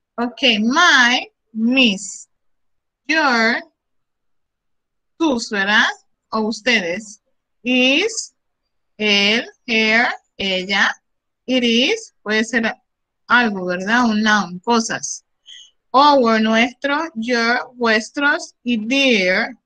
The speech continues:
ellas, ¿verdad? Esa representa singular y representa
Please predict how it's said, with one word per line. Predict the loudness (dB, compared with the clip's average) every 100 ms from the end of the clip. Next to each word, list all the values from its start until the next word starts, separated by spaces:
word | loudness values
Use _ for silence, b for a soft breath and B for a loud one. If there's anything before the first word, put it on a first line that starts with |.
| _
ellas, | 0 0 0 -8 -10 -16 -18 _ _ _ _ _ _
¿verdad? | -10 -2 -2 -2 -6
Esa | -4 0 0
representa | 0 -2 -2 0 0 -2 -6
singular | -2 0 2 2 2 2 0 -6 -20 _
y | -6
representa | -6 -6 -6 -6 -6 -8